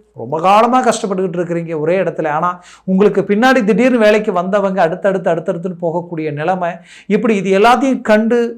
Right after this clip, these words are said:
வலி வேதனைகளை சுமந்த உங்களுடைய வாழ்க்கையில ஏதாவது ஒரு வாய்ப்பு, ஏதாவது ஒரு மேன்மைகள் நமக்கு கிடைக்குமா, நல்ல காலம் வருமா, நல்ல வாய்ப்புகள் நமக்கு அமையுமா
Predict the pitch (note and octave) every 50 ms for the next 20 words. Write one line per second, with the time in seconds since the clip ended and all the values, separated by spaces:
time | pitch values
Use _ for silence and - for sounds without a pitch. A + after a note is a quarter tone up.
0 | - _ - C#3+ C#3 D#3 E3+ G3 A3 B3+ C4 A3+ A3 G#3+ G#3+ G#3 G#3+ G#3 F#3+ F#3+
1 | F#3 F3 F3+ F3 F3+ F#3 F3 F3 D#3+ D#3 E3 E3 D#3+ D#3 D#3 D3 C#3+ D3+ E3+ F3
2 | E3+ F#3+ F3 E3+ D#3+ C#3+ B2+ A#2+ C3 D3 E3+ F3 F3+ G#3 A3 A#3 B3+ A#3+ B3 G#3+
3 | F#3 D#3 D3+ D#3 D#3+ F3+ F3 F3 - E3+ D#3+ D3+ C#3 C#3 D3 D#3+ G3+ G#3+ A#3 A3+
4 | A#3 G#3 F#3 D#3+ E3 F3+ F#3 F#3+ F3+ F3 E3+ D3+ D3 D#3 D3+ - D3 - D3+ C#3+
5 | E3+ E3+ E3+ F3 E3 E3 D#3+ D3 - - - - - - - D#3 D#3+ D#3+ F3 F#3+
6 | A3 B3 B3+ A#3+ A3 G#3+ G#3 F#3+ F#3 D#3 D3 D3+ E3 E3+ E3 E3 E3 C#3+ A#2+ A#2+
7 | C#3 D3+ E3+ G#3 A#3+ B3+ A3+ F3 D#3+ D#3+ F3 G#3 B3+ C4+ - D4 C4+ B3 A#3+ G#3
8 | G3 F#3 F#3 E3+ E3 C3+ C#3+ E3+ F#3 F3+ F3 E3+ E3+ E3